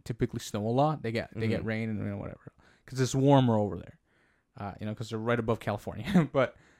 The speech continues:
Speaker 1: um, in, in our case, um, it's like we get a lot of snow and a lot of weather.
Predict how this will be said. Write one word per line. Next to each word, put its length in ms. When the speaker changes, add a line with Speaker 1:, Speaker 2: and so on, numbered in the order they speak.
Speaker 1:
um, 460
in, 140
in 180
our 140
case, 400
um, 320
it's 300
like 340
we 140
get 180
a 40
lot 160
of 60
snow 400
and 80
a 40
lot 120
of 40
weather. 380